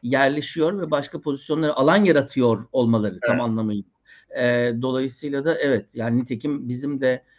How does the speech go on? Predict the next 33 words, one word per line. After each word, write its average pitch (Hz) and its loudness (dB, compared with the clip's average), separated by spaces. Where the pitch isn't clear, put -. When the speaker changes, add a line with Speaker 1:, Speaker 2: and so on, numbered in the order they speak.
Speaker 1:
hani 127 -4
millet 135 -4
ıslıklarken 127 -6
gol 113 2
geldi 107 -4
biliyorsun. 104 -8
O, 135 -8
o 120 -14
topu 120 -12
da 117 -8
paslaşa 123 -4
paslaşa 120 -6
zaten, 110 -8
yani 92 -10
Sevilla 123 -2
maçından 95 -10
bahsediyorum. 107 -18
E, 143 2
ya 156 6
şimdi 180 -4
tabii, 196 4
e, 147 0
dün 175 2
Galler 160 4
Letonya'yı 147 -2
yendi. 143 0
Yani 135 -4
Hırvatistan 151 -2
evet 147 0
ilk 160 -8
maçta 147 -8
beklemediği 143 -2
bence, 117 -2